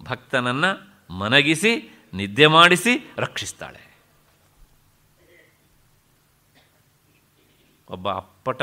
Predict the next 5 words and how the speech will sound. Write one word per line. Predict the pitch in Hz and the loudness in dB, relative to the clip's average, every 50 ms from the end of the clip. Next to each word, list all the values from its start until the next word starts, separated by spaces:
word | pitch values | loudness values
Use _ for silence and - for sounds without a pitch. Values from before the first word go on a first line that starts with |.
| 127 110 | -4 -4
ವೇದಾಂತಿ | 95 98 107 104 117 120 120 120 117 - - - 82 80 - _ _ _ _ _ _ _ _ _ _ _ _ _ _ - | -4 -6 -6 -4 -4 -4 -4 -6 -8 -12 -16 -18 -18 -20 -20 _ _ _ _ _ _ _ _ _ _ _ _ _ _ -10
ಕಾವ್ಯವನ್ನು | - 92 107 123 127 131 127 123 123 113 107 104 | -6 -4 -4 -4 -4 -6 -6 -6 -6 -8 -8 -8
ಬರೆದ್ರೆ | 95 104 101 110 104 113 110 90 | -6 -6 -6 -6 -6 -6 -6 -4
ಹೇಗಿರುತ್ತೆ | 95 101 107 113 110 110 110 104 - _ - 113 | -4 -4 -4 -4 -6 -10 -12 -12 -14 _ -10 -8
ಅನ್ನೋದಕ್ಕೆ | 113 110 107 107 101 98 101 - - | -8 -8 -10 -14 -16 -16 -16 -14 -12